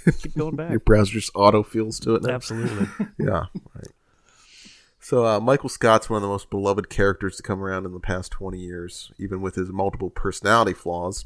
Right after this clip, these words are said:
Speaker 2: But unfortunately, even some diehard fans of the show have some pretty strong <laughs> feelings about the regional manager of Dunder Mifflin Scranton.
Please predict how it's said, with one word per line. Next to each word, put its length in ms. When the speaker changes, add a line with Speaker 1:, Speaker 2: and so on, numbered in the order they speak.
Speaker 2:
But 180
unfortunately, 680
even 300
some 260
diehard 500
fans 300
of 60
the 60
show 300
have 200
some 140
pretty 300
strong 320
<laughs> 0
feelings 540
about 240
the 100
regional 360
manager 460
of 180
Dunder 340
Mifflin 300
Scranton. 480